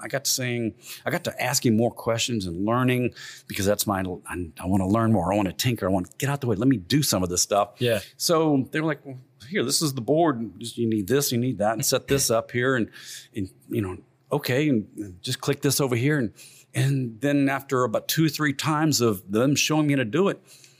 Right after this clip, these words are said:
Speaker 1: I'm like, "Okay, I got this. Goodbye. I don't need y'all anymore." And so my oldest son, Haggai the third, I'm Haggai Davis the second, um,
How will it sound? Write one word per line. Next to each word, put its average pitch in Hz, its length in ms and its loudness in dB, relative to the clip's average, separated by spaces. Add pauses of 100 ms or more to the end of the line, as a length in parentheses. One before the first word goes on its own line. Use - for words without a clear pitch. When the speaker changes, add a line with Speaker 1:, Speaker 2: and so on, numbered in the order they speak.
(380)
Speaker 1:
I'm 170 120 0
like, 160 180 -4
"Okay, 202 180 0
I 202 80 0
got 190 180 -4
this. 170 120 0
Goodbye. 170 420 -2
I 139 60 -2
don't 196 100 2
need 190 140 2
y'all 151 160 4
anymore." 147 380 2 (480)
And 151 520 6
so 160 540 4 (920)
my 120 220 2
oldest 165 300 2
son, 123 380 2
Haggai 110 300 -2
the 156 120 0
third, 113 420 2
I'm 117 240 -2
Haggai 107 420 -2
Davis 104 300 0
the 135 100 -2
second, - 580 2 (520)
um, 85 460 -8